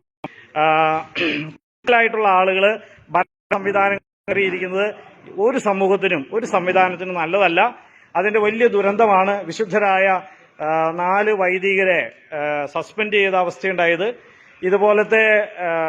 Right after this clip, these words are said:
വളരെ ക്രൂരമായ നടപടികൾ, അധാർമികമായ രീതികൾ, ആ, നിയമപരമല്ലാത്ത അനീതിപരമായ പ്രവർത്തനങ്ങൾ ദിവസവും നടന്നുകൊണ്ടിരിക്കുകയാണ്. അതുകൊണ്ട് ഈ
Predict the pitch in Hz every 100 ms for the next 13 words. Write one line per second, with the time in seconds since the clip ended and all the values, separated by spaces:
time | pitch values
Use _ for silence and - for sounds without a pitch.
0 | 156 156 - - 180 214 202 220 247 -
1 | _ - 208 202 180 180 180 180 180 135
2 | 190 208 220 220 202 190 180 165 170 185
3 | - - _ _ _ - 156 160 165 180
4 | 196 _ _ 220 202 196 - _ - 180
5 | 185 143 104 _ _ _ - 151 190 233
6 | 240 220 208 196 190 196 185 - _ _
7 | 180 190 185 196 202 214 202 170 170 156
8 | 180 220 247 240 208 180 190 202 185 175
9 | 170 202 233 - - _ _ - 214 226
10 | 233 233 240 269